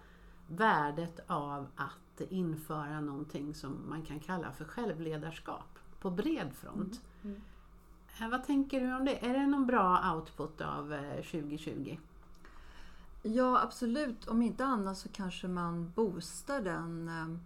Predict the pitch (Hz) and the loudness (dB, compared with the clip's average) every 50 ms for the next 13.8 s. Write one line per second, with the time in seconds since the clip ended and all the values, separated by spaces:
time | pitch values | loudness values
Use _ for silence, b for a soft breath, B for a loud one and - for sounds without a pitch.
0 | - - B B B B B B B B B B B - 185 175 190 175 180 196 | -14 -18 B B B B B B B B B B B -8 -4 -2 -2 -2 0 0
1 | 185 180 180 175 170 175 - 214 185 175 - - 196 190 - - 180 175 165 - | 0 0 0 -2 -2 -2 -2 -2 -2 -2 -2 -4 -6 -6 -4 -4 -4 -4 -4 -6
2 | - - 160 165 175 175 180 185 180 190 196 240 240 226 202 214 311 381 269 165 | -6 -8 -6 -4 -2 -2 -2 -2 -2 -2 -2 0 0 0 -2 -2 -2 -2 -2 -4
3 | - - 175 190 233 226 B B B B B B B B - - 185 185 185 185 | -4 -6 -6 -6 -6 -6 B B B B B B B B -8 -4 -2 0 0 2
4 | 185 180 - - - - - - - - - - 214 202 214 247 240 254 240 - | 2 0 0 -2 -8 -16 -20 -18 -16 -12 -6 -2 -2 2 2 0 0 0 -4 -2
5 | 226 190 180 185 185 196 196 202 208 - - 247 226 208 196 170 160 165 170 175 | -2 -2 0 -2 -2 -2 -4 -4 -6 -4 -4 -2 0 0 0 -2 -2 -2 -2 -2
6 | 170 - - - 233 226 220 214 208 208 - - - - - - - 180 175 170 | -4 -4 -6 -4 -2 0 0 -2 -4 -6 -10 -12 -12 -14 -12 -8 -6 -4 -4 -4
7 | 165 156 - 165 170 170 170 170 170 175 170 175 175 170 170 170 170 175 185 214 | -4 -6 -6 -6 -6 -4 -4 -4 -2 -2 -2 -2 -2 -2 -2 -2 -4 -4 -2 -2
8 | 262 262 233 180 - - - 180 208 - - - - - - - - 202 185 190 | -2 -2 0 -2 -4 -4 -6 -8 -8 -10 -14 -18 -18 -18 -14 -4 -4 0 2 2
9 | 175 165 175 208 208 - - 190 175 170 170 170 170 - 180 - - - 226 262 | 2 2 0 0 -2 -4 -4 -2 -2 -2 -2 -4 -6 -8 -10 -4 0 2 2 4
10 | 240 202 - 165 156 160 - - - - - 190 190 226 - - - - - 170 | 2 2 0 -4 -8 -8 -8 -12 -12 -10 -8 -6 -6 -6 -6 -8 -10 -10 -8 -10
11 | 165 - - - 180 180 190 185 185 B B B B B B B B - - 180 | -10 -8 -10 -10 -8 -8 -8 -10 -10 B B B B B B B B -8 -6 -4
12 | 180 175 175 175 175 180 180 175 - 196 180 - 202 202 196 185 175 - - 180 | -2 -2 0 0 -2 -2 -4 -4 -4 -6 -6 -4 -4 -4 -4 -4 -6 -6 -4 -4
13 | 170 175 190 - - - 180 180 170 170 170 170 170 - 262 | -4 -2 -4 -6 -8 -8 -6 -4 -4 -2 -2 -4 -4 -6 -8